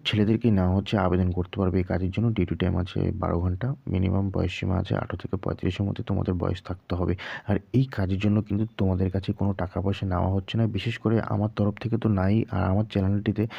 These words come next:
যেসব ভিডিও করা হয়, সেসব ভিডিওতে কাজের জন্য কোনো টাকা পয়সা লাগে না, একদম free of cost,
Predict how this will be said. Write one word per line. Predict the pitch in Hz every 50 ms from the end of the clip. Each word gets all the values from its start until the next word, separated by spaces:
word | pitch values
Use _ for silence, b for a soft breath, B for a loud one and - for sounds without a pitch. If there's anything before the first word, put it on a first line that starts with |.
| B B B B B B B -
যেসব | 113 104 92 - 113 95
ভিডিও | 95 95 90 107 107
করা | - - 98 92 92
হয়, | 98 107 110
সেসব | - 104 92 - 104 92
ভিডিওতে | 101 95 - 98 92 - 104
কাজের | - - 92 90 98 92
জন্য | 92 98 98 98
কোনো | 92 95 95 98
টাকা | 90 92 90 87 87 87
পয়সা | 92 92 - 98
লাগে | 92 87 85 90 92
না, | 92
একদম | 90 90 85 85 95 98
free | 98 - - 95 90
of | - - - - -
cost, | - - - -